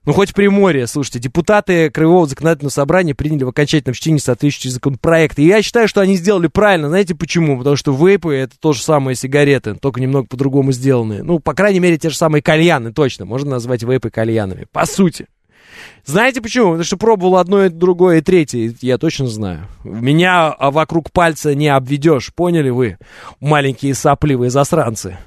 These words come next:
Ну вот, которые, кстати, не могут слушать наше радио в силу возраста, поэтому какая, собственно, разница, на кого я ругаюсь, непонятно. «М-м, Лёша, возьми меня, у меня своя квартира в Красногорске», пишет Инна.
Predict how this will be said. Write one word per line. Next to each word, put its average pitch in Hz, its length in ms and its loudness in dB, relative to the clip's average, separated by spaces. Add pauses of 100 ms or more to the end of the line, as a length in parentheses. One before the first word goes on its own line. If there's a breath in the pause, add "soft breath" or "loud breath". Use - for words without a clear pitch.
(460 soft breath)
Ну 120 140 -4
вот, 101 140 -4
которые, 170 320 2
кстати, 156 240 -2
не 170 80 2
могут 160 260 2
слушать - 240 -6
наше 180 220 2
радио 254 320 2
в 196 60 -8
силу 208 200 0
возраста, 175 380 0
поэтому 156 400 0
какая, 127 260 -2
собственно, 117 360 -4
разница, 101 360 -6
на 110 60 -8
кого 110 220 0
я 104 60 -2
ругаюсь, 117 360 0
непонятно. 110 560 -6 (560 loud breath)
«М-м, 185 720 2 (120)
Лёша, 240 400 2
возьми 240 480 4
меня, 175 460 2
у 160 80 0
меня 190 260 2
своя 214 300 2
квартира 226 480 2
в - 20 -12
Красногорске», 220 760 0
пишет - 360 -4
Инна. 110 380 -2